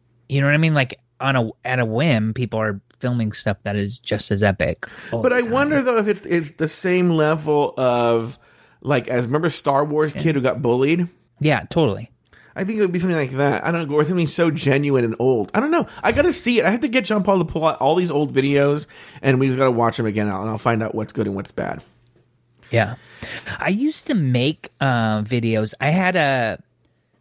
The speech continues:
Speaker 1: well, it was a camcorder. It was my aunt's camcorder that she left with us when she, like, moved away for a while.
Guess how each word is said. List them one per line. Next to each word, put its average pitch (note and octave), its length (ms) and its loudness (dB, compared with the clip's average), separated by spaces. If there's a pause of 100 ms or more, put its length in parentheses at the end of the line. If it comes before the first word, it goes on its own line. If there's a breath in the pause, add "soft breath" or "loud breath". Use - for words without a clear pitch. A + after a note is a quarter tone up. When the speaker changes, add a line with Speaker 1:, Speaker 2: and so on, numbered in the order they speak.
(180)
Speaker 1:
well, C3 260 0
it C3 80 -6
was C3 140 -2
a B2+ 40 -6
camcorder. F#3 520 -2
It C#3+ 60 2
was D3 140 2
my C3+ 220 -2
aunt's F#3+ 300 -2
camcorder B2 680 -2
that A2 340 -2
she - 260 -2
left A2 320 -2
with E3+ 160 2
us F#3 220 2
when C3+ 140 4
she, B2+ 280 -2
like, A2 240 -2
moved A#2 300 0
away G#2 240 0
for G2+ 140 -4
a G2 60 -2
while. C3+ 400 -2